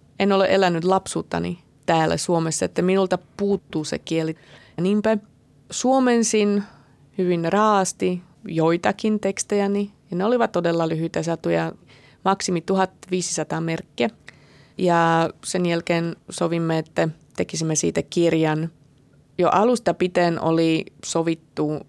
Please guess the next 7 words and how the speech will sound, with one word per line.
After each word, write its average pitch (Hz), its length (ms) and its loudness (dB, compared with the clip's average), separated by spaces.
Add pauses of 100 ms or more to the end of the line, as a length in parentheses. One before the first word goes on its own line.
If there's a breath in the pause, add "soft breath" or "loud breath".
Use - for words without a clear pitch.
tämän 156 220 -4
slovakialaisen 165 720 -2
kustantamon 156 560 -4
kanssa, 156 340 -4
että 160 340 -2 (140)
koska - 300 -6
kuvittaja 175 760 0